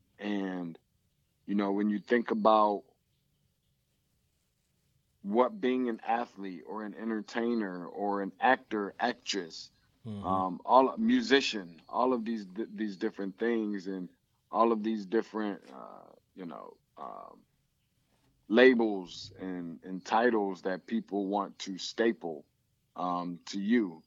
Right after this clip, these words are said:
Speaker 1: and how you, they feel like you should be, not just, you know, you being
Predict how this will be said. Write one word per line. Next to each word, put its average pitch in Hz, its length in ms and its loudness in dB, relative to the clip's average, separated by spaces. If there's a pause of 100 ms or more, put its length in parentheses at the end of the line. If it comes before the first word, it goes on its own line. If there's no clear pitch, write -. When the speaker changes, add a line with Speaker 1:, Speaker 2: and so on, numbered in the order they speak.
Speaker 1:
and 98 120 -6
how 104 140 2
you, 98 280 -4
they 123 200 6
feel 113 340 0
like 101 240 -4
you 123 220 2
should 95 340 -6
be, - 260 -20 (460)
not 117 240 -2 (140)
just, 101 400 -10 (100)
you 104 100 -8
know, 101 160 -4
you 101 240 -4
being 107 480 0